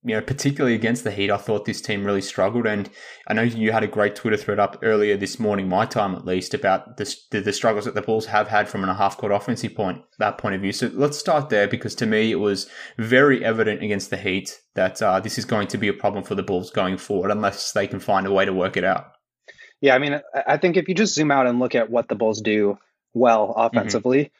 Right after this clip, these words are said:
Speaker 2: it's being the number one transition team in the league. I mean,
Speaker 1: Yeah.
Speaker 2: let's just get that out of the way. Lonzo and Caruso, um, obviously Zach, DeMar, like, those guys are just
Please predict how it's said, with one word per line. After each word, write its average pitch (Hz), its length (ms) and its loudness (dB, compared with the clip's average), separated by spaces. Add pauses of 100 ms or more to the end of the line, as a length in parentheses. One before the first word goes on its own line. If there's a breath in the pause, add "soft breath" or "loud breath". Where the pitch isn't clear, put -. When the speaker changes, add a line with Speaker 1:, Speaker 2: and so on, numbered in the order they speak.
(160)
Speaker 2:
it's - 380 0 (420)
being 156 160 8
the 143 80 8
number 127 180 6
one 117 380 2
transition 113 460 -2
team 107 160 -2
in 104 60 -2
the 98 60 -2
league. 95 240 -4
I 110 60 -6
mean, 107 320 -4 (500 soft breath)
Speaker 1:
Yeah. - 140 -4
Speaker 2:
let's 117 140 0
just 113 160 -2
get 113 140 0
that 113 60 2
out 107 80 4
of 107 40 0
the 107 80 2
way. 101 100 2
Lonzo 113 680 4
and 107 380 -4
Caruso, 110 680 2 (380)
um, 101 260 0
obviously 113 320 0
Zach, 107 340 2 (260)
DeMar, 107 360 2
like, 101 160 -2
those 117 160 0
guys 117 280 4
are 113 160 2
just - 360 -2